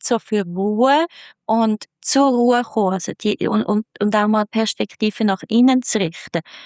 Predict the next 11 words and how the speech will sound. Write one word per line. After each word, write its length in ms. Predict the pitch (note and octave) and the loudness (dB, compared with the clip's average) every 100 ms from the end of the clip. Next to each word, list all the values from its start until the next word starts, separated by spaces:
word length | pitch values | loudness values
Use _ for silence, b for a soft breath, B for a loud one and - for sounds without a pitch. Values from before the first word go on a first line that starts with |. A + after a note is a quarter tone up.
| B B | B B
Und 140 | G#3+ G#3+ | -2 0
was 200 | A3 - | -2 -2
dann 340 | A3+ C4+ D#4+ - _ - | 0 2 2 -2 _ -4
zum 180 | B3 A3+ | 0 0
Teil 360 | A3 G#3+ C#4 E4+ D#4+ | 0 0 2 0 0
auch 180 | B3 B3 - | -2 -2 -4
passiert, 540 | A#3 - B3 C4+ - A#3+ | -6 -4 -2 -2 -4 -8
ist, 260 | A3 - | -8 -6
dass 240 | A3 - - B B B | -8 -8 -14 B B B
aufgrund 460 | - - A3 G#3 - | -16 -8 -6 -6 -6
von 200 | G3 | -6